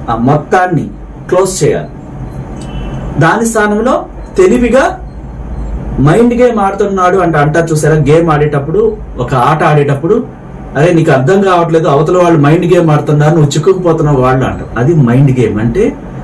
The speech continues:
ఎదుటి వాడిని శరీరంతో కాకుండా మైండ్తో, తెలివితో పడగొడతారు.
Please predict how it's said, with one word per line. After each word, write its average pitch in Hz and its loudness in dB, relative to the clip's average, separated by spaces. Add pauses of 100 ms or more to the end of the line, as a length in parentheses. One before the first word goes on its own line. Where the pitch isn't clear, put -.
(340)
ఎదుటి 151 4
వాడిని 175 2
శరీరంతో 175 2
కాకుండా 156 0
మైండ్తో, 160 2
తెలివితో 208 2
పడగొడతారు. 143 -2